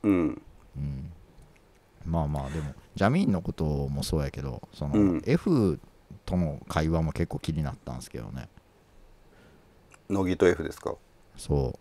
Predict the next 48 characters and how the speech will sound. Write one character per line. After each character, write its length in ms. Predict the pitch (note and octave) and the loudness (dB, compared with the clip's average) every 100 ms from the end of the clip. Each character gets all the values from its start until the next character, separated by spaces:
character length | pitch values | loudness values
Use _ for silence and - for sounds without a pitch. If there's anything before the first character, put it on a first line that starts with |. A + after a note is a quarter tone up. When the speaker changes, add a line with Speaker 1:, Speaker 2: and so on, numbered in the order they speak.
| _ _ | _ _
Speaker 2:
う。 60 | G2 | 0
Speaker 1:
う 20 | |
ん。 380 | F#2+ E2 D2 - - - - - - - - | 2 2 -2 -8 -20 -20 -20 -20 -20 -14 -8
Speaker 2:
け-、 140 | G2+ - - - | -8 -8 -20 0
「も 260 | F#2+ C3+ D3+ | 4 6 6
う 40 | |
出 120 | A#2+ | 4
て 140 | D3+ A2 | 2 0
き 80 | - | 2
て 160 | G#2+ | 0
く 160 | - G#2+ | 2 4
れ 120 | G#2+ | 8
な 140 | G#2 | 8
い 80 | F#2 | 6
か 140 | - - | 4 -2
と 100 | C#2+ | -2
思 160 | C2 | -4
っ 20 | - - | -4 -6
た」 80 | - | -8
っ 0 | |
て 60 | - | -6
言 100 | - | -6
っ 20 | |
て 100 | - | -4
た 100 | D2+ | -4
じ 80 | C#2 | -2
ゃ 60 | C#2 | -2
な 60 | |
い 20 | B1 | -4
で 60 | |
す 80 | - | -4
か。 180 | - F#2 E2 - | -6 -6 -10 -2
Speaker 1:
う 40 | G#2+ | 4
ん。 300 | G2 D#2+ - - - _ - | 4 4 -4 -20 -20 _ 0
Speaker 2:
あ 120 | - | 6
れ 60 | |
な 140 | B2+ E2+ | 8 8
ん 80 | F2 | 8
で 80 | |
な 120 | F#2+ D2+ | 8 6
ん 20 | |
や 60 | C2+ | 0
ろ 100 | B1+ | -4
う 60 | |
と 100 | B1+ | -6
思 140 | C2 C#2 | -8 -8
っ 20 | |
て。 260 | - - | -10 -12